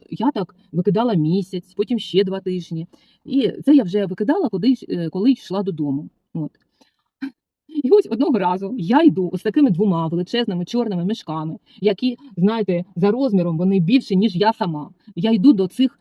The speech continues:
контейнерів, щоб викинути сміття. І з цих контейнерів такий раз, і вилазить дід італійський. Такий: «Ага, я тебе спіймав, ага». Е, ну, е,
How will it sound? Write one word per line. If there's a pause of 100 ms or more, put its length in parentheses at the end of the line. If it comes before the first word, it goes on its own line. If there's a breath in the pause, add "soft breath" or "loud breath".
контейнерів,
щоб
викинути
сміття. (460)
І
з
цих
контейнерів
такий (140)
раз, (400)
і
вилазить
дід (340)
італійський. (360 soft breath)
Такий:
«Ага, (100)
я
тебе
спіймав,
ага». (320 loud breath)
Е,
ну,
е,